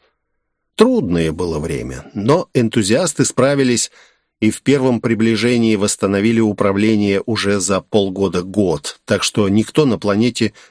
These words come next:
не успел одичать, исключая тех, кто всегда был латентным дикарем под благообразной личиной дворянина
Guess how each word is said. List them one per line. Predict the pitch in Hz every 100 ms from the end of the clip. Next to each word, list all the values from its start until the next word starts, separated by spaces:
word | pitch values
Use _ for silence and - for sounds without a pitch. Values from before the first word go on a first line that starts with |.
| _
не | 110
успел | 110 98 - 98 95
одичать, | 107 95 92 - 82 - - _ _ _ _ _ _ -
исключая | 117 - 139 - 151
тех, | 131 170 156 -
кто | - 135 123
всегда | - 131 117 104
был | 87 90 82 -
латентным | 107 104 117 107 98 107 98
дикарем | 95 98 110 123 147 110 -
под | 113 107
благообразной | 101 104 101 101 92 104 127 107 101
личиной | 101 - 110 101
дворянина | 87 95 87 90 131 117 92